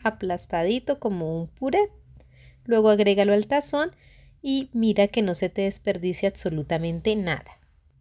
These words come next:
Agreguen la cocoa en polvo o el chocolate rallado. Yo lo rallé en mi rallador. Mi chocolate, como les dije, es bajo en azúcar.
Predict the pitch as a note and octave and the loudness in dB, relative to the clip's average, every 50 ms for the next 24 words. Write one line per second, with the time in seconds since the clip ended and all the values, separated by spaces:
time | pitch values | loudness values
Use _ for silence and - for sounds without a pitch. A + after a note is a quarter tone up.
0 | _ _ _ _ _ _ _ _ _ _ _ _ - - A3 G#3+ G3+ G#3+ G#3 G3+ | _ _ _ _ _ _ _ _ _ _ _ _ -2 0 2 2 4 6 6 6
1 | G3+ G3 G#3+ A3 A#3 A#3 A#3 A3+ A#3 - A3 A3 - - F#3+ F#3 F#3 F3+ E3 - | 4 4 4 4 4 4 2 2 2 -2 -4 -2 -4 -4 -2 -2 -2 -4 -6 -2
2 | - A#3+ A#3+ A#3+ A#3 A3+ C#4 C4+ - C4 B3 A3 G#3 G3+ - - G#3 G3+ - G3 | 0 2 4 4 4 2 2 2 4 4 4 4 4 2 0 -4 -6 -4 -4 -2
3 | F#3+ F3 E3 - - G3+ - G#3 G3 F3 E3 F3+ F3+ F3+ E3+ E3 A#3 A#3+ A#3 A3+ | -2 -4 -4 -4 -4 -2 0 0 0 0 0 0 0 0 0 0 2 2 2 2
4 | A3 A3 G#3+ G3+ F3+ E3 E3+ F#3+ G3 G3 - - G#3+ G#3 G3 F#3+ F#3+ F#3+ E3+ E3+ | 2 2 2 0 0 0 0 0 0 0 0 -2 -2 0 0 -2 -2 -4 -4 -4
5 | - - - F#3+ F#3 F3 D#3+ D3+ D3 D#3+ D3+ D3 D3+ D3+ D#3+ E3 F#3+ A#3 C4 D#4 | -6 -4 0 0 2 2 2 0 0 -2 -2 -2 -2 -2 0 2 4 4 4 4
6 | F4+ - - _ _ _ _ _ _ G3 F#3+ F3+ - - G3 - F#3 E3+ E3 E3 | 2 -2 -6 _ _ _ _ _ _ -10 -10 -10 -10 -12 -12 -8 -6 -4 -4 -4
7 | - F#3 - G3+ G3 F#3 F3 E3 E3 E3 D#3 D3+ G#3+ A3+ A#3+ B3 B3 A3 F#3 E3+ | -6 -8 -8 -6 -6 -4 -4 -4 -4 -6 -4 -4 -2 0 2 4 2 2 2 0
8 | F3 F3+ F3+ F#3 F3+ F3+ F#3+ A3+ B3+ B3 - - - E3 D3+ - - - - - | -2 -2 0 -2 -2 -2 -2 -2 -2 -4 -4 -6 -8 -12 -14 -16 -18 -20 -20 -20